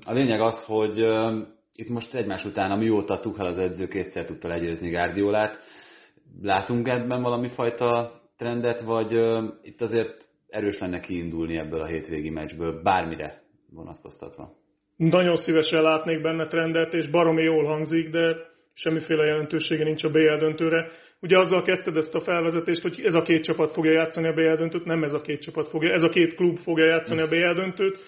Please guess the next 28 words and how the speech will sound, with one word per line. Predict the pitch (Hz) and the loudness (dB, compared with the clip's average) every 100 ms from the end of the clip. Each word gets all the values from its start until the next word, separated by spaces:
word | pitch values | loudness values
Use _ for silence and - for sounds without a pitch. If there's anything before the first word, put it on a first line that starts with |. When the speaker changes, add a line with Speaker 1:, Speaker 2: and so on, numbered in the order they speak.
| - - _ | -20 -20 _
Speaker 2:
de | - 143 180 | -4 4 6
most, | 185 - | 6 2
ha | 190 | 2
megnézzük | 185 208 185 156 160 | 4 4 2 0 0
a | |
szombati | 165 190 175 160 165 | -2 0 0 2 2
összeállításokat, | 160 180 165 165 170 180 165 | 0 2 0 2 0 0 0
én | 175 | 2
összeírtam, | 180 175 170 165 165 170 | 2 2 4 4 4 0
nagyjából | 175 165 165 165 | 2 2 2 2
tizenegy | 190 165 160 156 | 2 2 4 2
olyan | 156 151 | 2 2
játékos | 156 151 165 156 156 | 2 0 -2 -2 -4
van, | 156 160 | -4 -4
aki | 175 - 160 165 190 _ - - _ _ _ | -4 -2 -2 -2 -6 _ -20 -20 _ _ _
kezdeni | - 160 147 151 | 2 2 2 -2
fog | 147 160 147 | -2 -2 0
valószínűleg, | 156 151 - 156 156 151 151 - _ _ _ _ | 2 2 0 0 0 -2 -6 -18 _ _ _ _
majdnem | - 185 165 | 0 2 4
azt | 165 | 2
mondtam, | 170 160 160 | 0 0 2
hogy | |
Isztambulban, | 165 165 165 160 160 165 | 0 0 0 2 2 2
tehát | 170 180 | -2 2
valahol | 180 175 156 160 165 | 6 6 6 4 2
május | 170 170 165 | 0 0 0
huszonkilencedikén | 175 185 165 175 165 160 165 156 160 | -4 -4 -2 0 -2 -2 -4 0 2
este, | 175 - 196 196 | 2 0 2 2